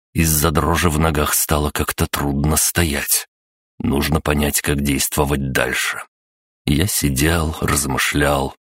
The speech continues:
но в голову не приходило ничего разумнее, кроме как продолжить здесь сидеть.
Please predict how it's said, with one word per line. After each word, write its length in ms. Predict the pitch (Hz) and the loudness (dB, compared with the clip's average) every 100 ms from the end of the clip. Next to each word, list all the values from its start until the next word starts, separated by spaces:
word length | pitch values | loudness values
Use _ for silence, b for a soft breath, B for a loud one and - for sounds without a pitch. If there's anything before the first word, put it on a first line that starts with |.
| _ | _
но 260 | - 71 80 | 0 2 2
в 120 | 82 | 0
голову 360 | 76 87 82 80 | 2 2 4 2
не 120 | 78 | 2
приходило 440 | 69 - 78 78 | 0 0 0 2
ничего 540 | 76 76 104 - 87 90 | 2 2 2 0 0 2
разумнее, 640 | 90 80 85 82 76 71 - | 2 4 4 4 2 -2 -4
кроме 320 | - 78 78 | -2 2 2
как 220 | - 76 | 0 -2
продолжить 580 | - 76 73 78 78 78 | 0 0 2 2 2 0
здесь 320 | 69 67 73 | 0 -2 0
сидеть. 760 | - - - 65 - - - - | 0 0 -2 -4 -6 -4 -4 -6